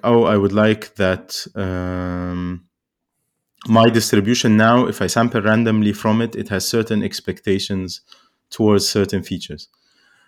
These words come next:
And he was using this at the time as a prior for facilitating training. And what, what, what do I mean by this? So, for example, if, um, if you have a data set that, like, a code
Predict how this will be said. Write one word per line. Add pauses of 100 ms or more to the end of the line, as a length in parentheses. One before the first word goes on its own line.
(220)
And
he
was
using
this
at
the
time
as
a
prior
for
facilitating
training. (540)
And
what,
what,
what
do
I
mean
by
this? (520)
So,
for
example,
if, (140)
um, (400)
if
you
have
a
data
set
that,
like,
a
code